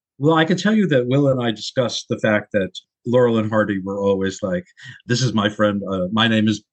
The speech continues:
Oliver Norval Hardy. This is my friend, Mister Laurel." It was always their, you know, grand introduction. Well, my partner, Will, who probably wrote about eight thousand songs, one of the things he loved to do, and he always put it in his songs,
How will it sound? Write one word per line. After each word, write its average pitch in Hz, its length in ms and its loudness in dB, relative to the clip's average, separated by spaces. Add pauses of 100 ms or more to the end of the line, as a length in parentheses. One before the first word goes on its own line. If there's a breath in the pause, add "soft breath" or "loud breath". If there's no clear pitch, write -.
(100)
Oliver 135 340 2
Norval 113 320 -2
Hardy. 135 320 -2
This 117 220 -2
is 104 100 -6
my 98 140 -6
friend, 101 320 -2
Mister 104 240 -4
Laurel." 104 420 0
It 101 80 -8
was 107 140 -6
always 117 320 -2
their, 104 260 -2 (380 loud breath)
you 120 100 0
know, 107 240 0
grand 117 380 2
introduction. 113 640 -2 (420 loud breath)
Well, 131 200 2
my 131 180 2
partner, 143 600 0
Will, 123 460 0 (380)
who 107 360 2 (300)
probably 185 460 2
wrote 110 260 0
about 92 280 -4
eight 113 280 2
thousand 101 400 -2
songs, 92 720 -8 (640 loud breath)
one 143 320 4
of 180 80 2
the 151 120 2
things 135 400 0
he 110 200 0
loved 135 460 0
to 123 100 -4
do, 107 400 0 (320)
and 101 120 2
he 104 120 4
always 120 240 2
put - 180 0
it 104 140 0
in 95 120 -2
his 95 160 -8
songs, 90 440 -6